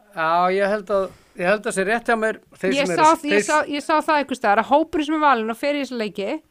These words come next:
Speaker 1: Er
Speaker 2: að
Speaker 1: það
Speaker 2: fá,
Speaker 1: svoleiðis?
Speaker 2: að fá allir jafna
Speaker 1: Já,
Speaker 2: greiðslu.
Speaker 1: ok. Ég, ég held nefnilega að það, eh, s-, hafi allavega ekki verið þannig í karlaliðinu,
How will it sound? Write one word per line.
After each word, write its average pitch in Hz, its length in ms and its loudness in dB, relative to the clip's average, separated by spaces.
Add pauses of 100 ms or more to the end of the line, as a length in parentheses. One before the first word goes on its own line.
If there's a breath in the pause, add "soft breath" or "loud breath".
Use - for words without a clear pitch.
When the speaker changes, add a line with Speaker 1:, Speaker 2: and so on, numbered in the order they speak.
(140)
Speaker 1:
Er 170 80 -2
Speaker 2:
að 190 80 4
Speaker 1:
það - 0 -
Speaker 2:
fá, 285 80 4
Speaker 1:
svoleiðis? 285 240 6
Speaker 2:
að 269 80 0
fá 311 160 8
allir 285 400 2
jafna 277 200 0
Speaker 1:
Já, - 40 -6
Speaker 2:
greiðslu. 302 360 0
Speaker 1:
ok. 147 80 -8 (520 soft breath)
Ég, 185 300 -2 (100)
ég 196 180 0
held 214 220 -6
nefnilega 180 440 -4 (520)
að - 160 -16
það, 160 240 0 (1300)
eh, - 420 -10
s-, - 440 -12
hafi 175 240 -2
allavega 175 420 -2
ekki 190 140 -8
verið 180 200 -2
þannig 185 240 -4
í - 40 -18
karlaliðinu, 143 640 -4